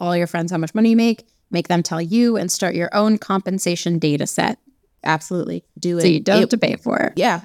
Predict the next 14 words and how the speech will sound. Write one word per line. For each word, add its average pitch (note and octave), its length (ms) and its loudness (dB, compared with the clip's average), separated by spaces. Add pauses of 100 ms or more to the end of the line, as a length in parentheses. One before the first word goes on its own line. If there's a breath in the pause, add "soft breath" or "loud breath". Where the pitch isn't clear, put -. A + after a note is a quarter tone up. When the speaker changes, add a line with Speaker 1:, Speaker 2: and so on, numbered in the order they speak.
Speaker 2:
<laughs> - 1500 -4 (1200 loud breath)
Speaker 1:
Okay, A#3 200 2
we've A3 120 -4
talked, C#4 280 0 (100)
we've A#3 160 -2
talked C4+ 240 0
about F4 140 0
a C#4+ 40 0
lot G#3+ 200 0
of G#3 60 -2
different G#3+ 260 -4
facets F#3 440 -2
of F3+ 200 -4
understanding F3 880 -2